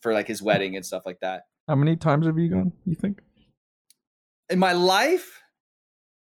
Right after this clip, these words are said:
Speaker 1: probably around thirty to forty. Um,
Speaker 2: That's crazy.
Speaker 1: and tha-, that's why I said, like, from the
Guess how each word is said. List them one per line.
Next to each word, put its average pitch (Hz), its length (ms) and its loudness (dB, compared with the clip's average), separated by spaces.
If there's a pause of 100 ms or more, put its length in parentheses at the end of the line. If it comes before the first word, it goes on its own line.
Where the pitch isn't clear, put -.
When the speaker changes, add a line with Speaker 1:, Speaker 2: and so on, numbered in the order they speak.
(240)
Speaker 1:
probably 151 300 4
around 107 340 -2
thirty 107 400 -8
to 107 80 -12
forty. 120 540 -10 (680)
Um, 104 560 -2 (260)
Speaker 2:
That's 101 140 0
crazy. 90 260 2
Speaker 1:
and 185 100 6
tha-, 147 280 0
that's 185 180 2
why 170 140 4
I - 20 0
said, 139 300 -2
like, 156 160 2
from 190 140 2
the 185 140 2